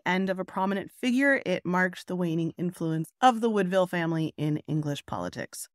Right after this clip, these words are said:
The tragic end of Anthony Woodville is a somber reminder of the volatility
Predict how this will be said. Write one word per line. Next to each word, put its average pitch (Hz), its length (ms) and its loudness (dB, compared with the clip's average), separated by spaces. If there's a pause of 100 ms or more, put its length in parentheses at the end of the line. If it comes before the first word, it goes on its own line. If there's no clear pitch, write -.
(1400)
The 202 80 2
tragic 240 520 6
end 302 460 10
of 214 100 8
Anthony 226 380 2
Woodville 208 360 2
is - 120 0
a 185 60 0
somber 175 440 2
reminder 160 400 2
of 147 200 -2
the 160 80 -4
volatility 220 760 2